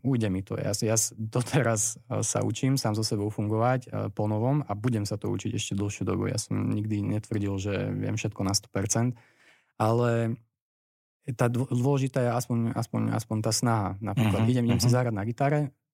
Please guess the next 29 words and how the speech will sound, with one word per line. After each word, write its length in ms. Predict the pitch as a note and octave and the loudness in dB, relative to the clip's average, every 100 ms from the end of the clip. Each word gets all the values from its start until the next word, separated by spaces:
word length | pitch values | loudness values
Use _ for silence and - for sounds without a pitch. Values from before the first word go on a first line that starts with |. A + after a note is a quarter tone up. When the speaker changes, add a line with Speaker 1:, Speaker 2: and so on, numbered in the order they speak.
| _ _ - | _ _ -4
Speaker 1:
ne-, 320 | A2+ G#2+ A2 | -2 0 2
nechám 240 | A2+ A2 | 0 0
všetko 260 | G#2 G2+ - | -4 -6 -6
tak. 220 | - G2 | -4 -4
Nechám 80 | G2+ | 0
všetko 0 | |
tak. 100 | A2 | 0
Nedvihnem 320 | B2+ C3 A2+ | 2 0 0
ten 160 | G#2+ G#2 | -2 -4
telefón, 380 | A2 G#2+ A2 | -4 -2 -4
aj 160 | G2+ G#2 | -2 -4
keby 180 | A#2 A2 A2 A2 A2 | -2 -4 -2 -2 -2
zvonil 320 | A#2+ C3 A#2 | 0 2 2
šesťkrát, 560 | - C#3 - G#2+ G#2+ - | 0 0 0 0 0 -2
jednoducho 400 | A2 G#2+ G#2 G2+ | -2 -2 -2 -2
ho 20 | |
nezoberiem, 540 | G2 B2+ C#3+ D3+ D3+ - _ _ | 0 2 2 4 2 -2 _ _
budem 160 | G#2+ | -2
sám 240 | G#2+ C3 A#2+ | 0 2 2
so 80 | C#3 | 0
sebou, 460 | C#3+ C#3 D3+ E3 - _ _ | 0 2 2 0 -4 _ _
v 80 | - | 0
danej 280 | A2 A2 A2 | 0 0 0
chvíli 280 | G#2+ A#2 | 0 0
ukľudním 480 | A#2 A2 B2+ C3 C3+ | 0 -2 0 2 2
sa, 400 | C3 C3+ A#2+ A2+ | 2 2 2 0
utriedím 400 | G#2 G#2+ A2 G#2 | -2 -4 -2 -2
si 120 | G#2+ | -2
myšlienky, 680 | G#2 A2+ B2+ B2 A#2 G#2+ G#2 | 0 0 2 0 0 -2 -4